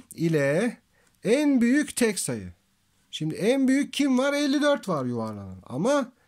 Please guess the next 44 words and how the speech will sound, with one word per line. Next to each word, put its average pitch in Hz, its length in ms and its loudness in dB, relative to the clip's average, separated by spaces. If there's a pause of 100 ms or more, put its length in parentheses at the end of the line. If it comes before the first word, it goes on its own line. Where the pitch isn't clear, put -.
(140)
elli 156 260 0
dördü 190 540 -2 (120)
alamam 185 500 -2
çünkü 220 320 -2
elli 202 280 -2
dört 262 200 0
çift - 240 -2
sayı. 117 300 -8
Bakın 196 340 -4
dört 190 300 -2
var 113 200 -8
birler 104 320 -8
basamağında. 104 680 -6 (280)
O 170 100 -2
zaman 139 340 -4
bu 208 100 -4
gitti. 196 500 -6
Çünkü 139 320 -8
tek 226 220 -2
arıyorum. 101 400 -6 (280)
En 185 220 0
büyük 226 180 2
kim 254 220 0
kaldı? 233 320 -2
Elli 240 260 2
üç 233 200 0
kaldı. 107 380 -8 (720)
Ve 196 300 -2 (260)
üç 247 460 -2
tek 190 260 -4
bir 180 80 0
sayı 131 320 -4
olduğu 117 200 -4
için 180 180 -8
elli 151 320 -2
üç 156 140 -6
tek 147 300 -6
bir 185 100 -2
sayıdır. 196 580 -2 (500)
Elli 175 320 2
üçü 156 220 -4
alabilirim 104 560 -4
o 95 40 -8
zaman. 139 500 -4